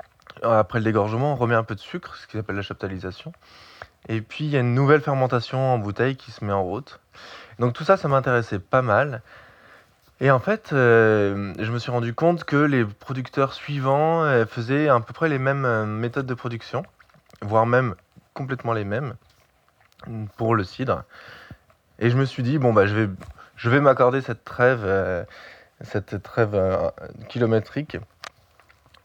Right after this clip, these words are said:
et profiter, euh, pleinement de la visite des producteurs. » Et, euh, j'ai donc pris la direction de Troyes, une fois n'est pas coutume, en train. Euh, arrivé à Troyes,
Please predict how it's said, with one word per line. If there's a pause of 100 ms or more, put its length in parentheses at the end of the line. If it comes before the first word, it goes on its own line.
(360)
et
profiter,
euh,
pleinement
de
la
visite
des
producteurs. » (920)
Et,
euh, (300)
j'ai
donc
pris
la
direction
de
Troyes, (200)
une
fois
n'est
pas
coutume, (180)
en
train. (960)
Euh, (1080)
arrivé
à
Troyes,